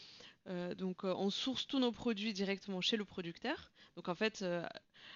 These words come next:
on est parti à la rencontre d'apiculteurs, de, de, de laiticulteurs. Enfin, voilà, on est parti rencontrer les personnes parce qu'on voulait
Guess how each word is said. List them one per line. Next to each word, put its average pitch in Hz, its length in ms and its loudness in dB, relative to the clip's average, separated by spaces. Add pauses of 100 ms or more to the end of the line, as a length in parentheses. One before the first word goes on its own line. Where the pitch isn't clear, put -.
(200)
on 185 140 0
est 185 80 4
parti 233 260 6
à 269 60 10
la 247 100 8
rencontre 233 520 4
d'apiculteurs, 208 1000 6
de, 180 300 2 (460)
de, 175 1120 0
de 208 200 4
laiticulteurs. 226 720 6
Enfin, 185 260 2
voilà, 202 220 6
on 185 80 4
est 185 40 2
parti 208 260 0
rencontrer 262 560 2
les 220 100 6
personnes 214 360 2
parce 233 160 0
qu'on 214 140 0
voulait 214 420 6